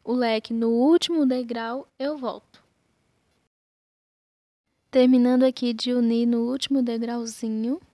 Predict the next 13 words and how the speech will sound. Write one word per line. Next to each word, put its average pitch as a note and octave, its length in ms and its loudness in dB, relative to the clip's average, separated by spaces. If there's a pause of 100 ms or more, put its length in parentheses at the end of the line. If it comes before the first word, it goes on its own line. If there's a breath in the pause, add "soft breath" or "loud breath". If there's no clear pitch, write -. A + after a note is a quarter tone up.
(460)
desse A#3 320 -10
outro A3 260 -8
lado, B3 480 -6 (360)
fiz A3+ 200 -6
da A3 100 -4
mesma B3+ 440 -4
forma A#3+ 440 0
que B3 100 -2
eu A#3 60 2
fiz A3+ 520 -6
na A3+ 100 -8
primeira A3+ 420 -8
parte. - 560 -14